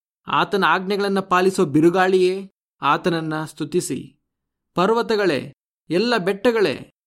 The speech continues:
ಹಣ್ಣಿನ ಮರಗಳೇ, ಎಲ್ಲ ದೇವದಾರು ಮರಗಳೇ, ಆತನನ್ನ ಸ್ತುತಿಸಿ. ಕಾಡು ಪ್ರಾಣಿಗಳೇ, ಎಲ್ಲ ಸಾಕು ಪ್ರಾಣಿಗಳೇ, ತೆವಳೋ ಪ್ರಾಣಿಗಳೇ,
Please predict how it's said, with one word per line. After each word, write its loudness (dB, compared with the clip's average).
ಹಣ್ಣಿನ 0
ಮರಗಳೇ, -2
ಎಲ್ಲ 2
ದೇವದಾರು 4
ಮರಗಳೇ, -2
ಆತನನ್ನ -2
ಸ್ತುತಿಸಿ. -6
ಕಾಡು 2
ಪ್ರಾಣಿಗಳೇ, 0
ಎಲ್ಲ 0
ಸಾಕು 0
ಪ್ರಾಣಿಗಳೇ, -2
ತೆವಳೋ 4
ಪ್ರಾಣಿಗಳೇ, -2